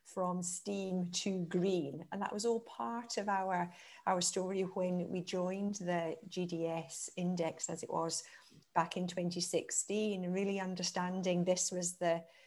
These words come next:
the moment for us to, to look to a new and greener future for our city. Social enterprise is a huge part of the work that we do with our local industry.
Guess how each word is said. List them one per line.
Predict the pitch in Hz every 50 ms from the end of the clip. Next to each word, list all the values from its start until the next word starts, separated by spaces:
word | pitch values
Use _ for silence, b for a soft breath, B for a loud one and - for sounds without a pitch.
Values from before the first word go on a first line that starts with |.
| B B B 180
the | 180
moment | 175 180 185 190 190 185 180 175 175 -
for | - 180 175
us | 180 175 -
to, | - - 185 175
to | 175 - - 170
look | 180 180 180 - -
to | - 185
a | 180 175
new | 180 185 190 185 185 180 180 175 175 B B B B B B B B -
and | 175 180 180 175 180 175
greener | 185 185 180 180 180
future | 175 175 - 180 185 - - 175
for | - - 160
our | 165 160
city. | - - 190 196 190 - - - - - 175 175 - - _ _ _ _ _ _ _ _ _ _ _ - -
Social | - - - 202 - - - 202
enterprise | 185 190 208 - - - - 233 233 240 240 233 233
is | 202 180 -
a |
huge | 180 - 196 180 - -
part | - 196 185 185 -
of | - 180
the | - 180
work | 185 180 - -
that | 175 - -
we | 175 180 175 175 - 180
do | 180 185
with | 185 190 196 -
our | 180 175 175
local | 175 175 175 175 - 185 170 170 170 -
industry. | - 180 175 175 190 - - - - 262 294 311 339 349 349